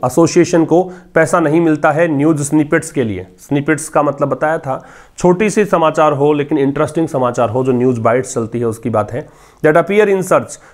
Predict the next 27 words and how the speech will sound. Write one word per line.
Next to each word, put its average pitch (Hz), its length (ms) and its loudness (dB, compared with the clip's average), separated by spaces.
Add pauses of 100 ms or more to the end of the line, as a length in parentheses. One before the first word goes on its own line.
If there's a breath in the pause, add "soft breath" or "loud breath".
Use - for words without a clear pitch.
(160 soft breath)
वो 185 180 6
स्निपेट्स 214 460 0
की 208 120 -2
बात 170 200 2
कर 160 140 0
रहा 160 140 2
है 175 100 -2
जो 165 100 -2
कि 175 120 -2
सर्च 151 380 -2
में 160 180 2
अपीयर 139 340 0
होती 117 280 -6
हैं। 101 160 -12 (360 soft breath)
Google 151 300 4
पे 165 60 2
आपने 160 200 0
कुछ 160 200 -6
भी 165 80 0
सर्च 143 240 -2
किया 143 280 0
तो - 340 -10
छोटे-छोटे 180 360 2
न्यूज़ 170 320 4
बाइट्स 156 380 0
कई 151 240 0
बार 151 360 0